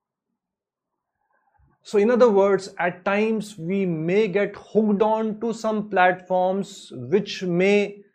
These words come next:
it could be, as I said, Netflix, it could be so many other platforms these days, because internet is cheap. You buy a connection, pay four hundred rupees, and you have world of information available on your fingertips.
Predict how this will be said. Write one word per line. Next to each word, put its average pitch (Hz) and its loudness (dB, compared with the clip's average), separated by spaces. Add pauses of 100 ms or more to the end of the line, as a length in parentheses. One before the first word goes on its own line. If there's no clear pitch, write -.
it - -8
could 180 4
be, 180 6
as 165 4
I 170 2
said, 165 2
Netflix, 175 -2
it 156 -8
could 165 -2
be 160 2
so 165 -2
many 262 2
other 233 2
platforms 190 2
these 190 0
days, 175 0 (1500)
because 175 0
internet 233 2
is 262 0
cheap. - -4 (1160)
You 180 6
buy 180 10
a 240 8
connection, 220 0
pay 226 4
four 214 0
hundred 214 2
rupees, 202 0
and 214 2
you 214 2
have 180 4
world 262 10
of 277 8
information 247 2
available 233 4
on 233 0
your 233 2
fingertips. 269 0